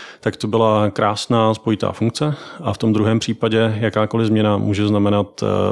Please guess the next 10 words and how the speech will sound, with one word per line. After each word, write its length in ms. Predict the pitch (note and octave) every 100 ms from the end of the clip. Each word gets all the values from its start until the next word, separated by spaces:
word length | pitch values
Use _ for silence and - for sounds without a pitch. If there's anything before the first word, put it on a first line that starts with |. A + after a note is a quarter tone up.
| -
obrovský 580 | G2 G#2+ - - A2
výkyv, 600 | F#2+ F#2 - F#2+ - -
eh, 240 | A#2+ G2+ G2
té 120 | G2+
funkce, 360 | - G2 - G#2
protože 320 | - - G2
najednou 260 | F#2 G2
uskočíme 640 | G#2+ G#2 - G2+ - G2 F#2+ - - - - -
úplně 240 | F2+ F#2+
jinam. 280 | F2+ E2+ E2